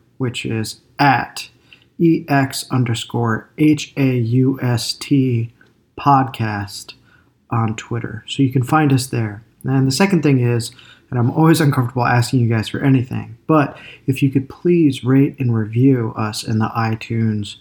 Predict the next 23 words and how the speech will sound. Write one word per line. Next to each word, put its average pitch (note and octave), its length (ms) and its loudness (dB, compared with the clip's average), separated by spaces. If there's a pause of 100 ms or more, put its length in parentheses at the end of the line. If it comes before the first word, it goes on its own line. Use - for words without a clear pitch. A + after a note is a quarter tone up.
(220)
store, A#2 540 0
we'd A#2+ 280 0
really C#3 300 6
appreciate A2+ 560 -4
it. - 160 -12
It'd - 180 -20
help C3+ 180 -2
us A#2 100 -6
get - 160 -12
seen, D3+ 580 2 (260)
help B2+ 220 -2
us A2+ 140 -4
grow A#2+ 140 0
the A2+ 60 -2
podcast A#2 880 -2
so C3 220 -2
we A#2 140 -2
can A#2+ 180 -2
keep C#3+ 240 -4
finding C#3 460 2
more B2+ 240 2
interesting A2+ 420 -4
guests A#2+ 720 -4